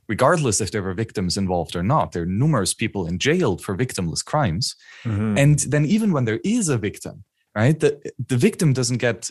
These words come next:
Speaker 1: any major payback, right? The, the, uh, the, the criminal doesn't have to give directly back to the, the
Speaker 2: Right.
Speaker 1: victim. He has to give back to the state.
Speaker 2: Yeah.
Speaker 1: And then he gets put into this prison facility, which even costs tax money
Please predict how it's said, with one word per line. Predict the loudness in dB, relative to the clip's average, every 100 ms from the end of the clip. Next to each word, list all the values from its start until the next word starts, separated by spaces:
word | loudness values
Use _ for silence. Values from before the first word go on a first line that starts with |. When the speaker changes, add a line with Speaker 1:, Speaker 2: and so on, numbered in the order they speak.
| -4
Speaker 1:
any | 0 2 0 -2
major | -2 0 0
payback, | 0 2 2 -2 -4 -20 _ _ -4
right? | 0 0
The, | 2 0 0
the, | 0 0 2 0 0 -2
uh, | -2
the, | 0 2 0 0 -2
the | 0 0 -2 -6 -4
criminal | 2 4 4 2
doesn't | 2 2 2
have | 0
to | -2
give | -2 -4 -4 -14 _ _ 0
directly | 2 0 -2 -2
back | 0 -2 -2
to | -2
the, | 0 0 -2 -6 _ _
the | -4 -2
Speaker 2:
Right. | -2 -4 -8 -2
Speaker 1:
victim. | -2 0 0
He | 2 2
has | 0
to | 0
give | -2 -2
back | -2 -2
to | -4
the | -4
state. | -2 -2 -2 -8 -16 _ -8
Speaker 2:
Yeah. | -4 -2 0
Speaker 1:
And | 2 2 2 -4 -14 -8 2
then | 6
he | 6
gets | 4 0
put | -2 -2
into | 0 -2
this | -2 -2
prison | 0 2 0
facility, | 0 -2 -2 -4 -2 -2 -4 -8 _ -2
which | 0
even | 2 0
costs | 0 0 0
tax | 0 -2 -2 -2
money | 0 0 -2